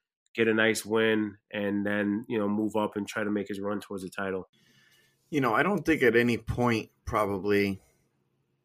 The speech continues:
Speaker 2: you know, over the last year or two, especially from, like, you know, the Cejudo fight, that, that Cruz actually thought that it, it, he was gonna be done. Like, he was just gonna up and retire, you know, remain an announcer.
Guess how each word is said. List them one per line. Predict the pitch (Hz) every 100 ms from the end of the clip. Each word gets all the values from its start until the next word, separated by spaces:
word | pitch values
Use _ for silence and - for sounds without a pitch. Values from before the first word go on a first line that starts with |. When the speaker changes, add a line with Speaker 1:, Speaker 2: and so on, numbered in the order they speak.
| _ _ _ _ _ _ _ _
Speaker 2:
you | 120 107
know, | 90
over | 101 95
the |
last | 92 95 98 -
year | 101 98 104 92
or |
two, | 90 - 87 80 - _
especially | - 117 - 101
from, | - 95
like, | 87 -
you | 107
know, | 98
the | 85
Cejudo | - 82 101 101 87
fight, | - 85 80 -
that, | 85 - _ _ _ _ -
that | 98
Cruz | - 127 107
actually | 104 101 - 92
thought | 101 95
that | 95 80
it, | 92 -
it, | 104 85 101
he |
was | 110 104
gonna | 98 98
be | 87 92
done. | 80 95 92
Like, | 82 87
he | 101
was | 92
just | - -
gonna | 98
up | 67 78 -
and | 90
retire, | 90 - 87 85 87 - _ _
you | 107
know, | 95
remain | 90 95 101 98
an | 92 87
announcer. | 85 85 90 95 - 80